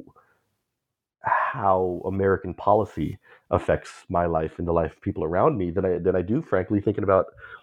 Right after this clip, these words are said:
the, the, the po-, prospects of the Philippines, right? Other than reading some newspaper headlines in the morning, I haven't set foot in the Philippines in a few years, and I'll talk to people about what they think about Duterte, but I know better now than to have any confidence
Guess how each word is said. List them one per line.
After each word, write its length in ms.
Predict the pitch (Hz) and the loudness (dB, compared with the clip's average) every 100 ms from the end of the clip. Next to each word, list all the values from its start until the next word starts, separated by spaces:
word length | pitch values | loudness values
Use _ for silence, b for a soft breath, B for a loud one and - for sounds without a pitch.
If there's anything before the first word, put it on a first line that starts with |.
| B - | B 0
the, 200 | 107 98 | 2 4
the, 160 | 101 | 2
the 120 | 98 98 | -2 -2
po-, 340 | - 113 - - | 0 0 0 0
prospects 320 | 110 123 104 | 2 2 -2
of 60 | |
the 60 | 98 | 2
Philippines, 420 | 135 160 80 73 | 4 4 -2 -2
right? 180 | 90 95 | 0 2
Other 200 | 98 98 | 2 2
than 200 | 92 92 | 0 -2
reading 360 | 95 101 104 95 | 0 2 2 2
some 160 | 98 | 0
newspaper 380 | 98 98 104 95 | 0 2 0 2
headlines 380 | 98 95 90 90 | 0 0 0 0
in 80 | 82 | -2
the 60 | |
morning, 440 | 87 107 92 80 80 B B B _ | 2 2 2 -2 -8 B B B _
I 80 | 104 | 0
haven't 200 | 104 104 | 0 0
set 140 | 98 - | -6 -4
foot 120 | 127 | -2
in 80 | 117 | 0
the 60 | |
Philippines 400 | - 98 95 90 | 2 2 2 -2
in 80 | 85 | -2
a 40 | |
few 140 | - 87 | -2 0
years, 420 | 82 85 55 - | 2 2 2 -2
and 100 | 78 | -2
I'll 100 | 80 | 0
talk 240 | - 127 - | 2 0 0
to 60 | |
people 260 | - 95 90 | -2 -2 0
about 220 | 85 82 | 0 -2
what 100 | 90 | -2
they 80 | 85 | -2
think 180 | 87 87 | -4 -2
about 200 | 85 - | -4 -4
Duterte, 580 | 78 127 143 90 80 - b b - 92 | -2 -2 0 -2 -4 -6 b b -18 0
but 260 | 95 85 - _ _ _ _ - | 2 2 -4 _ _ _ _ 0
I 120 | 98 | 0
know 320 | 95 101 110 | 0 0 0
better 260 | 110 90 90 | 0 -2 0
now 580 | 87 82 82 80 80 - | 0 2 0 -2 -6 -10
than 360 | 98 92 87 85 | -2 2 4 2
to 580 | - 90 82 80 82 80 _ _ _ _ _ - - _ | -2 0 2 0 -2 -6 _ _ _ _ _ -20 -20 _
have 280 | - 113 95 | 0 0 2
any 160 | 95 85 | 0 -2
confidence 560 | - 87 - 69 - | -4 -4 -4 -6 -6